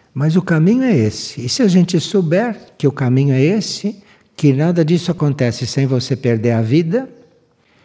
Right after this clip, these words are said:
você já sabe que é assim, né? Porque isso é o caminho de todos, não há exceção para isso. Você já sabe. E aí, de repente, vem uma graça e te joga nisso.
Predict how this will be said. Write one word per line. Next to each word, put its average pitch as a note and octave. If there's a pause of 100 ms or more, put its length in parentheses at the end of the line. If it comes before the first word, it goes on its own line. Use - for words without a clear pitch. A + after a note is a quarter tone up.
(180)
você -
já F3+
sabe B2
que D3
é C#3+
assim, F#3+
né? F#3 (280)
Porque B2+
isso F#3+
é C#3
o A#2
caminho D3+
de F3
todos, D#3
não C3+
há A3
exceção G#3
para B2
isso. G2 (540)
Você F3
já F#3+
sabe. F3+ (460)
E G#3
aí, G3+
de G3
repente, F#3 (580)
vem G#2
uma C#3
graça D#3 (340)
e -
te F3
joga B2
nisso. G2+